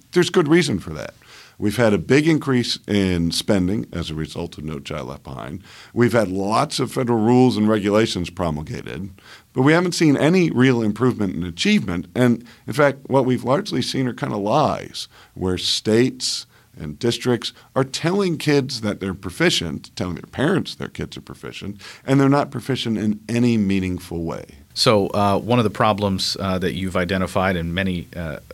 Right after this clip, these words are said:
Speaker 2: scholars have identified is that the federal government delegated to states the role of defining what constitutes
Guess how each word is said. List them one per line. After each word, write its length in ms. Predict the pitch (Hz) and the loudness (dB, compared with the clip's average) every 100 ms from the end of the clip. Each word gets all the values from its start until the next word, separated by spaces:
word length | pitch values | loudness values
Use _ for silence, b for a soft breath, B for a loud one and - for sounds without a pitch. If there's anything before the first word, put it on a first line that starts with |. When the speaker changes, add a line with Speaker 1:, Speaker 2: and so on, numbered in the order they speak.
| - | -10
Speaker 2:
scholars 460 | - 98 90 90 | -4 -2 -2 -2
have 140 | 92 87 | -2 -2
identified 720 | 85 90 90 - 87 87 87 | -2 -2 -4 -2 -4 -2 -4
is 360 | 90 90 87 - B B B B - | -4 -4 -4 -8 B B B B -8
that 460 | 90 85 82 - - - - - - | -2 -2 -2 -6 -12 -20 -20 -20 -18
the 100 | - | -8
federal 280 | 95 123 113 | 0 2 2
government 560 | 98 107 101 95 - 98 | 4 2 2 0 -2 2
delegated 600 | 123 135 107 101 90 85 | 4 4 2 2 0 -4
to 100 | 92 | -2
states 440 | - 107 95 90 | -2 2 0 0
the 120 | - 85 | -4 -4
role 500 | 90 98 95 92 - | 2 4 4 2 -4
of 500 | 87 87 85 82 - - - - - | -4 -2 -2 -8 -16 -20 -20 -20 -10
defining 680 | - 92 117 101 95 87 85 85 | -6 -2 2 2 2 -2 -4 -10
what 300 | 80 92 101 | -4 0 0
constitutes 920 | - 98 92 98 - 92 85 - - | 0 -2 0 -4 -6 -4 -4 -4 -6